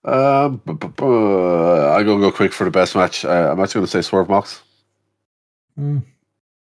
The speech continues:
Speaker 1: Had a nice little bit of everything to it. Um, some of the matches on N X T the weekend were very, very good as well. But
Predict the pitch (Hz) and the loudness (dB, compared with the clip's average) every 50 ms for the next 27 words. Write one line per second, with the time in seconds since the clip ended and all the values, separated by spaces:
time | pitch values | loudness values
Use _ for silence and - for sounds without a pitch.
0 | _ _ _ - - _ _ _ _ _ _ _ _ - - 110 101 95 98 98 | _ _ _ -20 -20 _ _ _ _ _ _ _ _ -8 -4 -4 -2 0 0 0
1 | 95 - 98 82 101 95 85 87 92 95 98 - - 101 90 - 107 104 104 107 | 0 0 -2 0 2 0 2 2 0 0 -2 -4 -4 -6 -6 -2 -2 0 2 2
2 | 110 - - - - - - - - 92 92 92 90 90 90 90 87 85 - _ | 0 -2 -6 -12 -12 -10 -4 0 2 2 4 4 4 2 2 0 -2 -4 -10 _
3 | _ _ _ _ _ _ _ _ _ _ _ _ _ _ _ _ _ - - 139 | _ _ _ _ _ _ _ _ _ _ _ _ _ _ _ _ _ -6 -2 0
4 | 127 107 98 101 95 - - 87 87 85 80 82 80 - 90 85 82 80 76 _ | 0 2 2 0 0 0 -4 -4 -2 -2 -2 -2 -2 -2 0 0 0 -2 -4 _
5 | _ - 87 85 82 78 85 78 78 76 73 78 78 76 71 76 73 73 73 76 | _ -4 -2 -2 0 0 -2 -4 -4 -2 0 0 0 0 -2 -4 -4 -4 -4 -6
6 | 76 78 71 76 73 76 73 73 73 73 - | -6 -6 -4 -4 -4 -4 -4 -4 -6 -8 -10